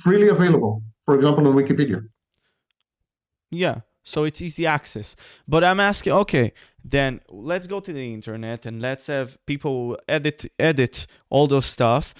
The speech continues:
Speaker 2: There will be also, again, agenda. It's a search engine. And power will come.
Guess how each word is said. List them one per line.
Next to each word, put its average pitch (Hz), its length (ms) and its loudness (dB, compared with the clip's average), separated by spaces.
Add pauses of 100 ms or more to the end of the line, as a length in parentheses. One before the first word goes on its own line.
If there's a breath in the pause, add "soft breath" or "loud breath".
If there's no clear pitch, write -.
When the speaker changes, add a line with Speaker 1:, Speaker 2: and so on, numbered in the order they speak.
(480 soft breath)
Speaker 2:
There 165 240 -2
will 240 220 0
be 233 140 -4
also, 226 480 -2
again, 190 280 -2
agenda. 143 600 -6 (180)
It's - 120 -12
a 175 60 -6
search 240 360 -4
engine. - 380 -14 (280)
And 131 220 -6
power 220 380 0
will 147 180 -4
come. 110 300 -10